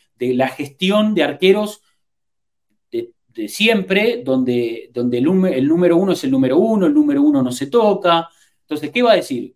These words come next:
"Eh, no, ¿cómo lo van a sacar a Ramsdale, que era el uno?". Y sí, obvio que van a opinar eso. Pero acá se está tratando de construir algo diferente. Arteta dijo que dos, en dos oportunidades de su carrera se arrepintió de no sacar al arquero en pleno partido.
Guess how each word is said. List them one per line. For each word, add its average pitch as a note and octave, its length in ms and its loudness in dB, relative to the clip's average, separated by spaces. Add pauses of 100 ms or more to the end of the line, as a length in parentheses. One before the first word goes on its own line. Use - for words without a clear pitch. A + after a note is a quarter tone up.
"Eh, E3+ 260 2
no, D#3+ 280 -2
¿cómo F3+ 200 -4
lo D3 100 0
van D#3+ 100 0
a D#3+ 40 -6
sacar D#3+ 280 -4
a C#3+ 80 -2
Ramsdale, D#3 400 -2
que - 80 -6
era D#3+ 100 -2
el C#3 80 -2
uno?". E3+ 400 -2 (360)
Y F#2+ 120 -20
sí, - 260 0
obvio F#3+ 300 2
que B2+ 80 -6
van A#2 140 -4
a A2+ 40 -8
opinar A2+ 300 -8
eso. - 320 -14 (240)
Pero D3 140 -6
acá A#3 100 -6
se G#3+ 100 -10
está G#3 180 -4
tratando F#3 400 0
de C#3 60 0
construir C3+ 400 -2
algo F#3+ 180 2
diferente. C3+ 720 -2 (340)
Arteta D#3 380 -2
dijo E3+ 300 0
que B2+ 260 0
dos, - 400 -2 (340)
en A#2+ 140 -6
dos A3 220 -2
oportunidades C#3+ 480 -2
de - 40 -12
su C3 80 -10
carrera F3 300 -2
se - 140 -8
arrepintió C3 580 -4
de D#3+ 100 2
no F3+ 120 -2
sacar F3+ 300 -2
al D#3 120 2
arquero F3+ 320 -2
en C3+ 80 -4
pleno F3+ 300 -2
partido. B2+ 500 0